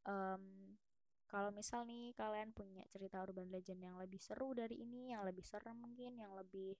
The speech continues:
wow, yang lebih mungkin, eh, nggak pernah dibawain oleh siapa-siapa, atau kalian ada cerita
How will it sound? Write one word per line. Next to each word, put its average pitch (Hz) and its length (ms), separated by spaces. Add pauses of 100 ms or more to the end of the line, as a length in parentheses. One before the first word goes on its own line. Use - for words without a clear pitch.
wow, 208 440 (160)
yang 190 160
lebih 185 480 (160)
mungkin, 190 360 (1000)
eh, 196 220 (100)
nggak 196 160
pernah 202 160
dibawain 185 440
oleh 190 160
siapa-siapa, 196 840
atau 208 200
kalian 240 320
ada 208 520 (200)
cerita 220 440